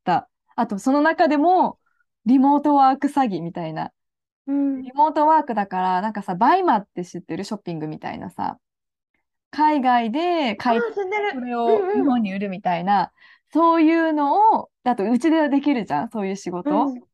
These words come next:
Speaker 1: まあ、コロナ禍を狙ったやつだよね、それもリモートワーク。実際にブランド品を事前に買うんだけど、来たのが偽物だったとか、来ないとか、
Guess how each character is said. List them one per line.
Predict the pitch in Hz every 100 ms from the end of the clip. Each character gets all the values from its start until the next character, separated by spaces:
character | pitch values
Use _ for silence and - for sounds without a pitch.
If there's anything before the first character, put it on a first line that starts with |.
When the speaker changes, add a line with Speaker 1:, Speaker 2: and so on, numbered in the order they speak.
| _ _ -
Speaker 1:
ま | 233
あ、 |
コ | 320
ロ | 330
ナ | 302 349
禍 | 262
を | 214
狙 | 208
っ | 214
た | -
や | 226
つ | 214
だ | 185
よ |
ね、 | 202
そ | 226
れ | 196
も | 190
リ | 202
モ | 202
ー | 202
ト | 208
ワ | 196
ー | 196
ク。 | 170 - _ _ _ -
実 | 254
際 | 247 269 269
に | 349 403 285 - _ _ -
ブ |
ラ | 233
ン | 240
ド | 240
品 | 240 233 262
を | 302 208 -
事 | 196
前 | 214 220
に | 214
買 | 233
う | 226
ん |
だ | 185
け | 202
ど、 | 285 330 175 - _ _ _ -
来 | -
た | 240
の | 240
が | 254
偽 | 214 226
物 | 202 196 185 _ -
だ | 208
っ | 196
た | 165
と | 151
か、 | 151 165
来 | - 214
な | 175
い | 143
と | -
か、 | 165 175 165 -